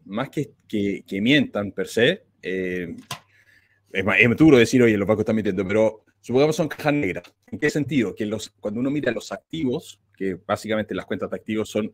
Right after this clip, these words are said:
dinero en distintas formas y distintos plazos, y los pasivos también es dinero en distintas formas y distintos plazos, eh, es muy di-, difícil valorizar y entender qué cosas son todas esas cuentas,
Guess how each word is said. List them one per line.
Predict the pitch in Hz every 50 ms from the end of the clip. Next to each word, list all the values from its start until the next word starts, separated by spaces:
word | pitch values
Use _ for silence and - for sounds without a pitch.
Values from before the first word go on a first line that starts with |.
| _ _
dinero | - - 98 107 120 127 123 120 117 -
en | - 101
distintas | 90 92 - - 110 - - -
formas | - 120 117 107 104 98
y |
distintos | 95 - - - - 117 -
plazos, | - 135 113 - 143 170 - - _ _ _ _ _ _ _ _
y | -
los | - 107 101
pasivos | - 101 - - 135 135 131 - -
también | 110 104 123 120 104
es | 95
dinero | 85 98 101 113 117 120
en | 117 98
distintas | 98 - 110 98 - 107 -
formas | - 113 107 98
y | 95
distintos | - - 98 - 120 -
plazos, | - 131 110 - - - - - _ _ _ - - - - - _ _
eh, | - 113 110 107 104 92 - _ _ _ _ _ _ _ _ _ _ _ _ _ _ _ _ _ _ _ _ _ - - _ _ _ _ _ _
es | - 143 135 - - _ _ _ _ _ _ _ _ _ _ _ _ _ _
muy | - 139 151 180 202 202
di-, | 175 185 151 -
difícil | 113 113 123 123 - 202 196 - 151 131 113
valorizar | 117 113 113 110 110 113 - - 139 143
y | 147 147
entender | 135 127 127 113 113 135 139 139 -
qué | - 151 143
cosas | - 156 - - 139
son | - 131 110
todas | - 127 127 123 117
esas | - 127 -
cuentas, | - - 98 82 - - -